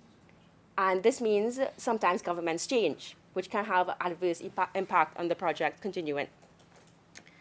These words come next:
Uh, there's a famous study that looked at, uh, the cost and time overruns in the construction sector, as shown in this graph,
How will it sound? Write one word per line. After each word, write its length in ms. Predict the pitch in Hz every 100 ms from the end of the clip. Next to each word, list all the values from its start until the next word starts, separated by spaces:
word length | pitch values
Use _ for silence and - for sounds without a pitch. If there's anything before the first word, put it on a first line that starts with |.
| - - - - -
Uh, 240 | 220 220
there's 220 | 214 233 254
a 40 |
famous 320 | - 269 339
study 320 | - 294 220
that 220 | 294 233 214
looked 260 | 208 214 -
at, 280 | 202 196 214
uh, 220 | 202 196 -
the 320 | 190 190 185 - - - -
cost 340 | 277 233 -
and 200 | 226 240
time 280 | - 208 196
overruns 600 | 185 175 170 170 233 285 381 - - - -
in 100 | 214
the 80 | 220
construction 540 | 294 262 269 220 - 170
sector, 600 | 220 - - 185 349 -
as 160 | 190 190
shown 200 | - 196
in 80 | 190
this 140 | 190
graph, 460 | 180 175 330 -